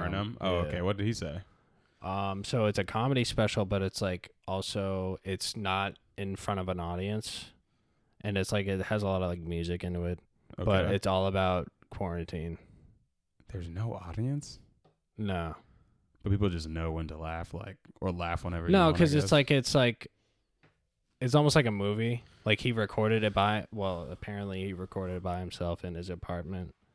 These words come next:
Speaker 1: Okay.
Speaker 2: And it all takes place in his apartment. And he, like, has, like, a bunch of music equipment, and he, like, plays the piano and sings, and, but it's, like, a comedy thing.
Speaker 1: Mm. Hmm.
Speaker 2: Um, I'll play you a song from it. It's really funny. Um,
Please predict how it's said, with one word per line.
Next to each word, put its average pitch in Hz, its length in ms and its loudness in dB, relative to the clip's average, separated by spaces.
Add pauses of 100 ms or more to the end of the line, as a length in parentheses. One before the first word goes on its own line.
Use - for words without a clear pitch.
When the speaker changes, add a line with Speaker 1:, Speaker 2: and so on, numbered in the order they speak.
(120)
Speaker 1:
Okay. 92 200 -10
Speaker 2:
And 98 120 -2
it 92 120 -2
all 87 200 0
takes 92 260 -8
place 95 280 -6
in 92 120 -6
his 87 160 -4
apartment. 80 600 -6 (840)
And 90 100 -6
he, 87 120 -6
like, 85 220 -4
has, 87 220 -6
like, 87 140 -6
a 87 60 -10
bunch 90 180 -8
of 87 60 -8
music 87 380 -4 (340)
equipment, 87 580 -4 (200)
and 90 140 -6
he, 85 80 -6
like, 82 160 -6
plays 85 500 -6
the 92 80 -8
piano 85 720 -4
and 78 160 -8
sings, 85 560 -6
and, 78 220 -12 (540)
but 98 120 -2
it's, 95 100 -4
like, 92 120 -2
a 87 80 -2
comedy 87 440 -4
thing. 85 360 -8 (320)
Speaker 1:
Mm. 90 240 -8 (560)
Hmm. - 40 -8
Speaker 2:
Um, 92 580 0 (720)
I'll - 100 0
play 131 220 4
you 104 60 4
a 87 40 0
song 90 320 -2
from 90 200 -6
it. 85 80 -4
It's - 140 -8
really 80 180 -2
funny. 82 400 -8 (320)
Um, 80 500 -6